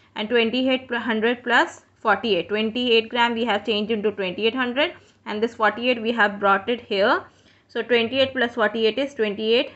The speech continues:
uh, two thousand eight hundred forty-eight centigram. Now let us come to this part, K G to gram.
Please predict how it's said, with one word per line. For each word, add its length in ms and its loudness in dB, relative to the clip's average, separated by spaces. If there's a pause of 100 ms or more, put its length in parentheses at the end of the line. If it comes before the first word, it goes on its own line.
(220)
uh, 200 -2
two 200 -6
thousand 360 0
eight 160 -2
hundred 280 -2
forty-eight 460 -2
centigram. 680 -10 (600)
Now 160 4
let 280 2
us 140 0
come 260 2
to 120 2
this 260 -4
part, 360 2 (140)
K 240 4
G 180 0
to 120 0
gram. 360 -4